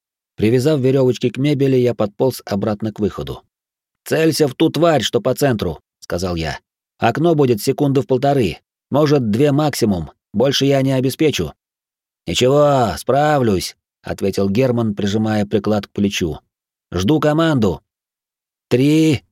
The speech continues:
два, один». Закончив отсчет, я телепортировал стол на лестницу второго этажа, максимально низко. Стоячий поток воды на мгновение обзавелся дырой по центру,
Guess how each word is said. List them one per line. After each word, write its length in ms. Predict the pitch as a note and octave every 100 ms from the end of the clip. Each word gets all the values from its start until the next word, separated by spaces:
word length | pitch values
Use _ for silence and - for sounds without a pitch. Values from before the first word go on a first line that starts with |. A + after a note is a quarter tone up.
| _ _ _
два, 560 | F2 A2+ B2 C4 B2 - _ _ _ -
один». 520 | B2+ C#3 E3 G#2+ - _ _ _ _ _ _ _
Закончив 600 | - G#2+ D#3+ E3+ C#3 B2+ -
отсчет, 540 | A2+ - - D#3 - _ _ _ _ _ _ _
я 140 | C3+ D3
телепортировал 800 | C3 A#2+ B2+ A2+ C3 A#2+ A2+ G#2+
стол 300 | - C3 A#2+
на 140 | A2
лестницу 420 | B2+ B2+ A#2+ A2+
второго 440 | G#2+ G#2+ G#2+ G2+ G2+
этажа, 440 | G#2+ G2+ F#2 D2+ - _
максимально 540 | A#2 G2+ B2 A2+ A2 B2+
низко. 420 | G#2+ - C#2+ - _ _ _ _ _ _
Стоячий 520 | - G#2 A2+ C#3+ C3 A#2+
поток 380 | A#2+ C3+ B2+
воды 320 | A2 A2+ C#3 B2
на 160 | A2+
мгновение 600 | G#2+ A2+ A#2 B2 A#2+ A#2
обзавелся 640 | A2+ G#2+ G#2 A2 A#2 G#2+ G#2+
дырой 360 | G#2+ A2+ A2+
по 140 | A2 G#2+
центру, 500 | A#2+ G2 D#2+ D2